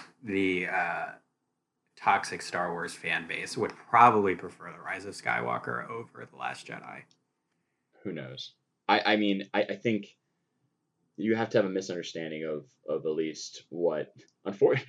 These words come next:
Speaker 2: <laughs> really what the prequels were, were about, um, which I think is the problem with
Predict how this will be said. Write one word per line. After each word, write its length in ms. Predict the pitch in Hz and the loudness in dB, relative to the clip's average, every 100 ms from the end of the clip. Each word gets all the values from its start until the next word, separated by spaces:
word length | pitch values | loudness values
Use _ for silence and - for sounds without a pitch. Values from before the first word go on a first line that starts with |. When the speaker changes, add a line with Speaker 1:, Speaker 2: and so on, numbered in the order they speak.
| - | -12
Speaker 2:
<laughs> 140 | - | 4
really 240 | 127 196 120 | 12 12 12
what 160 | 127 | 8
the 80 | - | 4
prequels 400 | - 254 - 139 | 4 6 6 4
were, 240 | 104 82 - | 4 0 2
were 160 | 104 90 | 4 4
about, 400 | 82 78 - - - | 2 0 -2 -4 -2
um, 540 | 92 87 85 85 82 _ _ _ _ _ _ _ _ | 0 0 -2 -6 -12 _ _ _ _ _ _ _ _
which 180 | 131 131 | 4 8
I 60 | |
think 200 | 127 170 | 8 6
is 100 | 147 | 4
the 60 | - | 4
problem 420 | - 113 101 98 | 4 6 6 4
with 180 | 92 87 | 2 -2